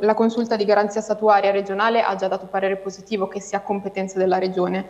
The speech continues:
Infatti è in avvio questa raccolta, abbiamo avviato la raccolta firme nella nostra Regione, l'Emilia Romagna, ma, eh, s-,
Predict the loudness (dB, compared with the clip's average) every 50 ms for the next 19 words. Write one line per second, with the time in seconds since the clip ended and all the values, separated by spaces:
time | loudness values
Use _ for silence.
0 | -14 -20 -20 -20 -20 -20 -8 _ 0 2 4 4 4 4 4 2 4 4 4 6
1 | 4 4 2 2 2 4 4 4 4 2 2 -2 -2 0 0 0 0 2 0 0
2 | 0 0 -2 0 0 0 2 2 2 2 4 4 4 4 4 2 2 2 2 2
3 | 0 -2 -4 -4 -4 -2 0 0 0 0 0 0 0 2 0 0 0 -2 0 2
4 | 4 4 6 4 4 6 4 4 4 4 6 6 6 6 6 6 6 6 6 6
5 | 4 4 4 2 2 0 0 -2 -4 -4 -2 -2 -2 -2 -2 -4 -6 -10 -18 -20
6 | -20 -20 _ _ -20 -18 -18